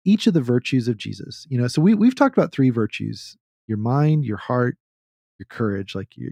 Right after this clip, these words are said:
your s-, your inner strength. And, uh, Jefferson's point, uh, is that, you know, be-, because humans are, uh, bipedal, we're, we're symmetrical. And so if,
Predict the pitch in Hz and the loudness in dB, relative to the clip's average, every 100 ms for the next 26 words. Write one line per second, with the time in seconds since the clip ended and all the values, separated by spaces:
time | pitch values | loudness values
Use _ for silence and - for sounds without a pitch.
0 | 175 104 104 - - _ _ _ 107 151 | -12 -14 -14 -16 -20 _ _ _ -8 -2
1 | 131 135 - - 117 120 _ _ _ _ | 0 0 -4 -8 -8 -10 _ _ _ _
2 | _ _ - 135 135 127 - _ _ _ | _ _ -2 2 2 2 -4 _ _ _
3 | _ - 127 120 113 170 - 220 - 127 | _ -4 0 0 2 4 4 2 2 2
4 | - - 117 113 - - _ - 110 180 | 0 -4 0 0 -2 -8 _ -8 -8 -4
5 | 135 107 120 110 139 _ _ _ _ 143 | -2 0 0 0 -2 _ _ _ _ 0
6 | 135 127 170 143 - 202 180 - - 170 | 2 2 0 0 2 4 2 -2 -2 4
7 | 165 160 127 120 113 107 - 104 104 151 | 6 6 4 2 2 0 -4 -6 -6 -8
8 | 123 131 - 127 110 101 104 _ _ _ | -4 -2 0 0 0 -4 -8 _ _ _
9 | _ _ 120 120 110 120 - 147 147 151 | _ _ -4 -2 -2 -4 -2 2 4 2
10 | 120 - - - _ _ - 120 135 135 | -2 -8 -12 -18 _ _ -10 -2 0 2
11 | 139 | -2